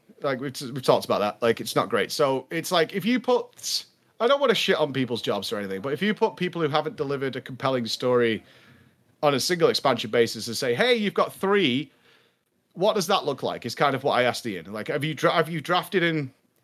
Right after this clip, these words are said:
Ishikawa or something like that? <laughs> You know, someone like, let's get somebody in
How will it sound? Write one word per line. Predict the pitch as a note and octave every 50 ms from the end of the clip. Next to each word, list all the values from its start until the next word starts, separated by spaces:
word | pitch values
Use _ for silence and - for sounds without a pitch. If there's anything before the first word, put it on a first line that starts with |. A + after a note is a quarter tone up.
| - E3
Ishikawa | D3+ - D#3 D3+ - D#3+ C#3 C3 B2 A2
or | G#2 G#2+
something | - - A#2+ G#2 - A#2+
like | A2+ A#2+ D3+ C3
that? | D3 - F3+ D#3
<laughs> | D#3+
You | F3
know, | F3 D#3
someone | D#3+ - A3 G#3 G#3 F3
like, | F3+ F3+ F3 - G#3+
let's | G#3 G#3 F#3
get | - A3 F#3+
somebody | - - G3+ F#3 F#3+ E3+ E3 D#3+ D#3
in | D#3 C#3+